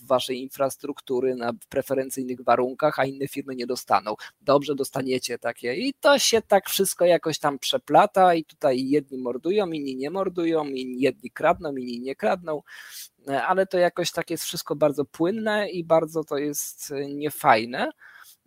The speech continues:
Szczególnie w krajach, gdzie nie ma sądownictwa, e, niezależnego właśnie, które w-, bardzo działa w sposób taki, który, e, to, co mówił dzisiaj wódz, bardzo słusznie zresztą, że umów należy, e, dotrzymywać,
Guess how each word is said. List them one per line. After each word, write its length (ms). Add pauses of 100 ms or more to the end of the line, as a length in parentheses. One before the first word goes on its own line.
(120)
Szczególnie 540
w 60
krajach, 360
gdzie 220
nie 100
ma 100
sądownictwa, 920 (160)
e, 280
niezależnego 960
właśnie, 440
które 400
w-, 280
bardzo 380
działa 300
w 60
sposób 320
taki, 260
który, 360 (520)
e, 140
to, 120
co 120
mówił 240
dzisiaj 300
wódz, 420 (200)
bardzo 340
słusznie 560
zresztą, 460 (240)
że 320
umów 340
należy, 480 (220)
e, 160
dotrzymywać, 1000